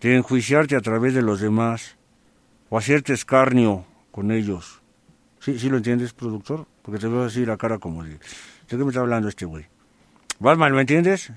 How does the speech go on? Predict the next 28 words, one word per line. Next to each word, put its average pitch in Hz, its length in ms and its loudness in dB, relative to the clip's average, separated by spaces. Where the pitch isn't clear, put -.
¿Sí 139 100 -4
te 135 100 -4
quedó 117 200 -4
claro, 131 260 -4
Batman? 131 400 -6
"No, 117 220 2
más 117 240 2
o 117 60 2
menos", 101 300 0
dice. 85 180 -14
"Ahí 104 140 -6
te 120 140 -4
lo 123 80 2
voy 151 140 2
a 160 40 4
explicar 127 540 -2
con 107 200 -2
palitos 117 600 -4
y 123 100 2
bola-, 98 480 0
y 110 80 -2
bo-, 98 200 -4
y 107 180 -2
bolitas". 95 580 -4
O 107 60 -6
sea, 113 120 0
cuando 131 360 4
decían, 127 480 0